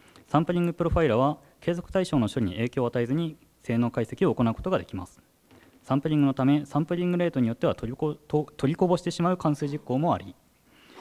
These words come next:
すべての呼び出しを確実に記録して、プログラムの実行のされ方を観察するという使い方には向きません。大量に生み出される関数でも、計測オーバーヘッドの蓄積が起きず、どのあたりがボトルネックにな-、ボトルネックになっていそうかという点については、比較的正確なイメージを得ることができます。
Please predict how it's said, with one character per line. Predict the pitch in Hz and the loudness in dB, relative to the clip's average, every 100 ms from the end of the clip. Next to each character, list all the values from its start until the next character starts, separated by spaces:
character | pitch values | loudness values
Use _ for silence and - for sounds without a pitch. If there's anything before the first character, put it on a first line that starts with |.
| - - _ | -20 -20 _
す | - | -4
べ | 196 | -2
て | 196 | 4
の | 127 | 4
呼 | 110 | 4
び | |
出 | 110 | 2
し | 160 | 0
を | 151 | -2
確 | 107 131 | -2 -4
実 | 165 | 0
に | 151 | 0
記 | 143 | 0
録 | 147 | -6
し | - | -4
て、 | 170 | -4
プ | 156 | 0
ロ | 135 | 0
グ | 160 | 4
ラ | |
ム | 143 | 4
の | 98 | 2
実 | 90 | -2
行 | - | 0
の | 117 | 0
さ | - | 0
れ | 117 | -4
方 | 117 165 | 0 0
を | 160 | 0
観 | 120 | 0
察 | 117 143 - | -2 -4 -2
す | |
る | 147 143 | -2 0
と | 120 | 0
い | 110 | -2
う | |
使 | 107 120 | -2 -4
い | |
方 | 120 151 | -4 -2
に | 185 | 0
は | |
向 | 104 90 | 0 -2
き | 92 | -6
ま | |
せ | 85 87 | -6 -10
ん。 | 87 - _ _ _ _ _ _ _ _ | -12 -20 _ _ _ _ _ _ _ _
大 | - | -4
量 | 156 185 | 0 2
に | 180 | 2
生 | |
み | 170 | 2
出 | 165 | 0
さ | 165 | 0
れ | 156 | 0
る | |
関 | 160 | 0
数 | 147 165 | 0 0
で | 113 | 2
も、 | 127 | 2
計 | - 139 | 2 -4
測 | 175 180 | -2 -2
オ | 175 | 0
ー | |
バ | 175 | 0
ー | |
ヘ | 156 | -2
ッ | |
ド | 143 | -2
の | 107 | -2
蓄 | 92 - | -2 -10
積 | - - | -8 -2
が | 104 | -2
起 | 101 | -2
き | 107 | -6
ず、 | 101 120 _ _ - - _ - | -6 -8 _ _ -20 -20 _ -4
ど | 135 | 0
の | 190 | 2
あ | |
た | 131 | 0
り | 104 | -2
が | |
ボ | 95 | -2
ト | 110 | -2
ル | 120 | -2
ネ | |
ッ | |
ク | 120 107 | -2 -2
に | |
な-、 | 101 - | -2 -4
ボ | 104 113 | -4 0
ト | 143 | 4
ル | |
ネ | 143 | 4
ッ | |
ク | 135 113 | 4 0
に | |
な | 107 | 0
っ | - | -2
て | |
い | 104 | -8
そ | - | -4
う | 117 | 0
か | 120 113 | 0 0
と | 117 | -2
い | |
う | |
点 | 117 120 | 0 -2
に | |
つ | - | -2
い | 117 | -2
て | 117 | 2
は、 | 131 143 | 2 0
比 | - | -6
較 | 117 | -6
的 | - 139 | -4 -6
正 | - 131 | -4 -4
確 | 151 | -2
な | 156 | 0
イ | 147 | 2
メ | 147 | 2
ー | |
ジ | 135 | 2
を | |
得 | 127 | 0
る | 131 | -2
こ | - | -2
と | 165 | 0
が | |
で | 170 | 0
き | - | -4
ま | 87 | -8
す。 | - | -10